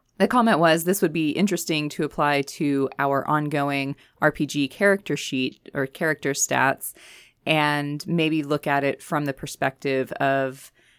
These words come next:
how do you plan out a change build, since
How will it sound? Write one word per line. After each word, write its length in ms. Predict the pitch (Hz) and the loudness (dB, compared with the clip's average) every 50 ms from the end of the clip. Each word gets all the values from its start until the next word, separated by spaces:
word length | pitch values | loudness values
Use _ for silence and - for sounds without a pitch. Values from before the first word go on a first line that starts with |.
| _ _ | _ _
how 300 | _ - - 202 170 165 | _ -6 0 4 4 4
do 120 | 170 165 180 | 4 2 -2
you 160 | 165 156 147 | -4 -4 -6
plan 560 | 147 - - - - 156 147 147 143 143 139 - - | -6 -10 -14 -8 -6 -4 -4 -4 -4 -4 -6 -4 -2
out 340 | - 131 127 131 123 - _ - | -2 0 0 0 -2 -4 _ -10
a 100 | 135 131 | -10 -10
change 720 | - - - - - 226 214 208 208 202 196 - - - | -8 -10 -10 -8 -4 -2 0 0 2 0 0 -2 -4 -4
build, 520 | - 131 131 135 135 127 127 127 - - - - | -2 0 0 2 0 0 0 -2 -4 -8 -10 -8
since 680 | - - - 175 147 143 139 135 - - - - - | -8 -6 -4 -2 -2 -2 -2 -4 -6 -8 -10 -12 -12